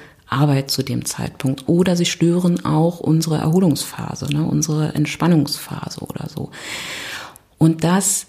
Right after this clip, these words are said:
ist, ähm, ein wichtiger Punkt, äh, den wir auch nicht unterschätzen sollten, und zwar aus, ähm, mehreren Gesichtspunkten. Das erste ist, wenn wir diese Unterbrechungen haben,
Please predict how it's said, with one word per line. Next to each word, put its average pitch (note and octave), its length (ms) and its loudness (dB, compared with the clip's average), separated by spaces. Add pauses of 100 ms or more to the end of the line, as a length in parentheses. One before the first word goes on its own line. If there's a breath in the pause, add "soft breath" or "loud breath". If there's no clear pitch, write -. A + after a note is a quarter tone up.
(160)
ist, F3 560 2 (100)
ähm, E3 580 2 (260)
ein D#3 80 4
wichtiger F#3 340 0
Punkt, A3+ 640 0
äh, E3+ 240 -2 (120)
den E3+ 260 4
wir E3+ 240 -2
auch E3 300 -2
nicht - 360 -2
unterschätzen D#3 640 -2
sollten, C#3+ 320 -6
und - 160 -4
zwar - 320 -4
aus, D#3 420 -2
ähm, D#3 420 2
mehreren D3+ 500 2
Gesichtspunkten. - 760 -6
Das D3+ 140 0
erste G3+ 380 -2
ist, F3+ 480 0
wenn E3 360 2
wir D#3+ 280 2
diese D#3 240 0
Unterbrechungen C#3+ 800 -2
haben, G#3+ 540 4